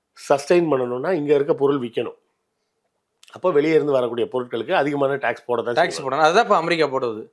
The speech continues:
Speaker 1: ஆ, ஆனா அமெரிக்கா என்ன சொல்றான்னா, அமெரிக்கா தயா-, ஏற்றுமதி செய்யக்கூடிய பொருட்களுக்கும் இந்தியா, அதாவது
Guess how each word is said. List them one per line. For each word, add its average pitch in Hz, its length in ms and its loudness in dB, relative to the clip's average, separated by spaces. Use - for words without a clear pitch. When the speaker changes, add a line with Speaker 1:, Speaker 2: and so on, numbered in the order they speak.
Speaker 1:
ஆ, 117 100 -2
ஆனா 127 220 -4
அமெரிக்கா 165 360 -2
என்ன 147 180 0
சொல்றான்னா, 117 520 -6
அமெரிக்கா 165 500 2
தயா-, 135 360 4
ஏற்றுமதி 143 460 2
செய்யக்கூடிய 113 480 -4
பொருட்களுக்கும் 117 680 -10
இந்தியா, 135 300 -2
அதாவது 135 360 0